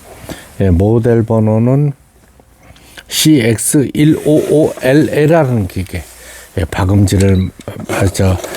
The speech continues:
수리를 마치고 박음질하는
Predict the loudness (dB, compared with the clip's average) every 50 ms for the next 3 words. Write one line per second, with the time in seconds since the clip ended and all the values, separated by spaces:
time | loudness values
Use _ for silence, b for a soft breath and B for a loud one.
0 | B B B B B B -4 -2 2 4 4 4 4 4 4 2 2 0 0 -2
1 | -2 -4 -2 0 0 0 2 2 2 0 0 -2 -4 -2 0 0 2 2 2 2
2 | 2 2 2 2 2 2 2 2 2 2 0